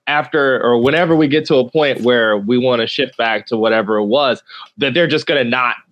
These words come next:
give that access back. You'll never get it back. Me and Russ, uh, Burlingame, who works at comic book dot com here with us, have talked about him numerous times where he's really curious and I'm really curious. Like, and things like the, like, the Eternal situation,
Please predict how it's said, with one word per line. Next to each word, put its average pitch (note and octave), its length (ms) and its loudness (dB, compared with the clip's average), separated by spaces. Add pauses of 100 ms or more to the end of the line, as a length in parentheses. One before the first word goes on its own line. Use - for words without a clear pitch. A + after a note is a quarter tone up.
(180)
give C3+ 240 0
that A#2 200 0
access G#2+ 460 -4
back. - 440 -10
You'll C3 160 2
never B2+ 340 0
get A2 160 -2
it G2 140 -2
back. D#2+ 320 -4
Me D3 180 -2
and C3+ 240 0
Russ, C3 300 -2 (160)
uh, A#2 160 2
Burlingame, A2+ 560 0
who G#2+ 120 -4
works G#2+ 240 -2
at A2+ 80 -4
comic G#2+ 200 -2
book G#2 140 -2
dot G#2 160 -2
com G2+ 180 -2
here G#2+ 100 0
with G#2 140 -2
us, G2 160 -2 (240)
have A#2 120 0
talked B2 240 -2
about A#2 140 0
him A2+ 140 -2
numerous B2 360 0
times G#2+ 320 -2
where G#2 120 0
he's A#2 180 0
really A#2+ 300 0
curious A2+ 400 0
and G#2+ 80 0
I'm A2 140 -2
really G#2+ 160 0
curious. G#2+ 260 -2
Like, F#2+ 120 -4 (440)
and B2 280 -2
things D3+ 320 0
like D3+ 260 -2
the, D3 320 2
like, A#2 300 -2 (120)
the A2+ 460 2
Eternal C#3+ 360 0
situation, B2 1000 0